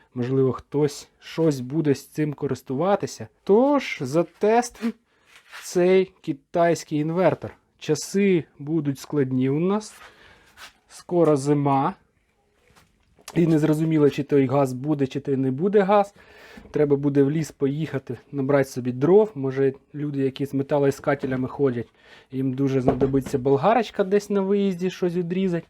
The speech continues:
Для мене це також перший досвід, я його ще не розпаковував, не підключав, я взагалі не знаю, чи він буде працювати.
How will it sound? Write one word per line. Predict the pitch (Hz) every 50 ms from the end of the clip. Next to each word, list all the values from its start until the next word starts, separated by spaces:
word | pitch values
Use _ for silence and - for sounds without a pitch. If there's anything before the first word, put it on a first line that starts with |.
| _ _ -
Для | 139 131 156 170 175
мене | 185 190 180 165 151 135
це | - - 151
також | 139 - - 175 165 - 147 139 -
перший | - - - 175 170 160 - - 147 135
досвід, | 131 127 139 139 135 - - 160 165 -
я | 156 156 160 160
його | 160 156 147
ще | 139 - - 151
не | 147 147 143
розпаковував, | 143 135 - - - 135 - - 143 143 147 143 139 135
не | 143 143
підключав, | 135 - 143 - - 143 135 - - 143 139 143 -
я | 147 147
взагалі | 139 131 143 131 135 139 143 143
не | 139 139
знаю, | 131 135 139 135 127
чи | 127 - 131
він | 127 131 131 131
буде | 131 139 - 135
працювати. | - - 131 131 - - 143 151 185 214 226